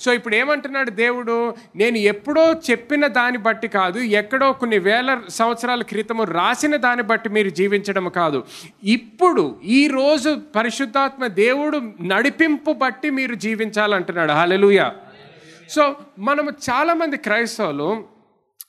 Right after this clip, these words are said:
వాళ్ళ జీవితాల గురించి ఆలోచించినప్పుడు, ఆ, ఆ, they, they regulate or govern their lives based on the old commandments. Okay, అంటే వాళ్ళ ఆ, ఆ పది ఆజ్ఞలు లేకపోతే ధర్మశాస్త్రము ప్రకారము వాళ్ళ జీవితాలు పోల్చుకుంటారు.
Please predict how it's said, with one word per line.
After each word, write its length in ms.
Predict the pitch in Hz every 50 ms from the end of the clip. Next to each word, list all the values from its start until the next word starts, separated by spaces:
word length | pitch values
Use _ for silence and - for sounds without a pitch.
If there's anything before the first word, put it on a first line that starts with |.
| - 151
వాళ్ళ 220 | 202 202 196 202
జీవితాల 540 | 196 - 202 226 254 269 - 254 254 254 240
గురించి 340 | 202 220 214 220 202 - 175
ఆలోచించినప్పుడు, 1000 | 170 180 190 202 190 208 202 190 190 180 190 156 - - 139 139 151 175 196 185 - - _ _ - 170
ఆ, 220 | 175 170 170 160
ఆ, 300 | 156 151 147 143 135 135 143 - 139 156 139 135
they, 120 | 190 196 202
they 400 | 196 165 208 208 196 175 170 180
regulate 720 | 214 254 277 254 262 302 302 285 285 285 285 285 247 220
or 60 | 214
govern 580 | 180 156 - 190 196 214 214 247 247 254 247 233
their 240 | 220 208 190 165 170
lives 420 | 180 202 226 214 180 180 180 175 - 147 135 - 185
based 340 | 196 208 208 196 202 - - - - 165
on 100 | 170 180
the 160 | 165 180 180 185 160
old 180 | 160 175 160
commandments. 920 | - - - 175 175 185 208 214 202 175 143 113 - _ - - - - _ _ _ _ _ _ _ _ _ _ _ _ _ _ - 135
Okay, 260 | 135 160 220 247 233 - - - - 170
అంటే 180 | 202 214 247
వాళ్ళ 280 | 226 202 220 214 214 202
ఆ, 80 | 185 160
ఆ 320 | 185 190 180 170 170 180 175
పది 420 | 175 - - 214 247 233 294 262
ఆజ్ఞలు 560 | 220 196 208 220 196 190 240 240 226 190 156 - - - _ _ _ _ _ _ -
లేకపోతే 300 | 160 202 208 208 185 202
ధర్మశాస్త్రము 1000 | 170 135 180 170 185 214 240 269 269 - - 262 254 240 - - 254 254 247 233
ప్రకారము 800 | - - - 190 185 190 - 269 269 277 240 208 180 185 220 233
వాళ్ళ 260 | 208 208 208 214 220
జీవితాలు 440 | 180 151 208 220 214 220 233 233 214
పోల్చుకుంటారు. 920 | 233 - 202 220 220 214 - 214 - 208 196 180 - 147 123 - - _